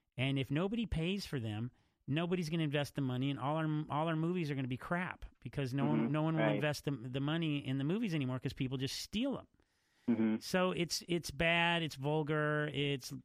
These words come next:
Speaker 1: uh, you know, it's, it's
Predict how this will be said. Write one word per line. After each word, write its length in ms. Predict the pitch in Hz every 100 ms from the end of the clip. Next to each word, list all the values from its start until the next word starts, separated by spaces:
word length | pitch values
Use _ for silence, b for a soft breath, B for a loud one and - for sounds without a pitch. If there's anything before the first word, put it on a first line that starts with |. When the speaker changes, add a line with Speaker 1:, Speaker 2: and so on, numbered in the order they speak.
| -
Speaker 1:
uh, 380 | 127 120 117 104 104 101 - - - - - - 143
you 120 | 147
know, 220 | 120 110
it's, 320 | 117 - - -
it's 360 | 131 - -